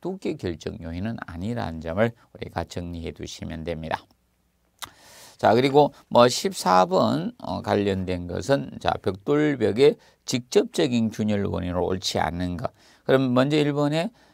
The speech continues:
평면 계획상의 벽체 불합리 배치는 균열의 원인이 되겠죠. 그런데 벽돌벽의 단열 성능이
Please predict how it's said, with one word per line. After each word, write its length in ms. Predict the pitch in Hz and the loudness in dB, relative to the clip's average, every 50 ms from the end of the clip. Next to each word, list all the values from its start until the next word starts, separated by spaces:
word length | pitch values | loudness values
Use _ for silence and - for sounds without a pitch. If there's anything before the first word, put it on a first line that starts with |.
| _ _ _ - | _ _ _ -8
평면 440 | - 202 202 202 202 190 175 156 139 | -4 -2 -2 0 0 -2 -2 -2 -2
계획상의 720 | - 110 113 113 110 113 - - 110 110 117 127 135 127 | 0 0 0 0 -2 -4 -6 -6 -4 -2 -2 -2 -4 -4
벽체 420 | - 107 95 98 - - 151 135 | -4 -4 -4 -4 -4 -2 -2 -2
불합리 720 | 123 - - 135 147 156 165 185 180 175 165 147 127 110 | -2 -4 -6 -6 -6 -4 -4 -6 -8 -6 -6 -6 -6 -4
배치는 800 | 87 92 87 82 - - - - 90 85 87 104 113 117 117 120 113 | -2 -2 -4 -4 -4 -8 -12 -10 -10 -8 -6 -4 -4 -4 -4 -6 -8
균열의 440 | - - 117 110 110 98 92 90 85 | -8 -8 -6 -4 -2 -2 -2 -2 -4
원인이 520 | 82 82 85 82 87 90 87 85 82 78 | -4 -6 -6 -6 -6 -6 -6 -6 -8 -8
되겠죠. 580 | - - 78 80 85 82 85 - - 135 139 - _ _ | -10 -10 -6 -6 -6 -6 -6 -6 -6 -6 -6 -6 _ _
그런데 460 | - 98 98 98 104 117 135 127 92 - _ _ _ _ _ _ _ _ | -10 -8 -8 -6 -2 0 0 0 0 -2 _ _ _ _ _ _ _ _
벽돌벽의 1000 | - 117 104 - _ _ - 392 403 320 269 208 160 139 120 113 117 113 113 - - _ | -6 -6 -6 -6 _ _ 2 4 4 4 2 2 0 0 2 2 2 2 2 0 -4 _
단열 460 | - 117 127 131 127 120 120 117 117 | -12 -10 -8 -6 -4 -4 -2 -4 -4
성능이 1400 | - - - - - 170 170 165 165 165 165 160 160 160 156 156 156 156 151 110 - - - - 104 113 107 92 | -6 -8 -12 -14 -14 -12 -12 -10 -10 -10 -10 -8 -8 -8 -8 -8 -8 -8 -10 -10 -12 -12 -10 -6 -4 -4 -4 -4